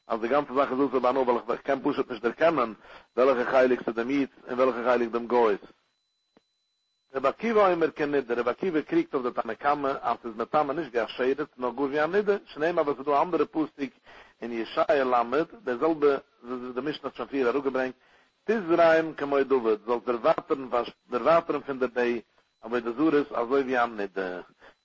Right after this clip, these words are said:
איז מא נדע מיט טעמים במעשה, אבער דער זרה מיט טעמים במעשה.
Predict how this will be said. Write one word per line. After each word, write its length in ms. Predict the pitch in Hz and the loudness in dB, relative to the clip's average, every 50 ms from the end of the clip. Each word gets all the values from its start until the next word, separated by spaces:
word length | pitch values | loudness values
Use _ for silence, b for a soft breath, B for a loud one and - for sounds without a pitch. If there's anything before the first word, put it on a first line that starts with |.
| _ - | _ -18
איז 120 | 104 104 | -16 -8
מא 220 | 117 135 160 165 | -2 0 2 2
נדע 320 | 151 151 160 165 147 135 127 | 2 2 0 0 0 0 -2
מיט 160 | 123 117 110 | -2 -2 -4
טעמים 480 | - 139 139 135 131 123 120 113 107 98 | -2 0 2 2 2 0 -2 -2 -2 -4
במעשה, 680 | 98 92 90 90 - - - _ - 123 143 180 202 185 - - _ b b b b b b b | -6 -8 -8 -8 -12 -12 -12 _ -4 0 0 0 0 -2 -4 -14 _ b b b b b b b
אבער 380 | 104 101 107 104 117 123 127 135 | 0 0 0 2 0 0 0 2
דער 140 | 135 147 | 0 0
זרה 420 | 139 139 208 226 214 190 185 185 185 175 - - - - | -2 0 2 2 4 4 4 4 2 -2 -6 -14 -14 -8
מיט 200 | - 147 143 - | -6 -4 -2 0
טעמים 260 | - 151 151 147 147 139 | 0 0 2 0 0 0
במעשה. 540 | 143 139 120 107 101 - - - 107 104 | 0 0 0 0 -2 -2 -6 -8 -8 -8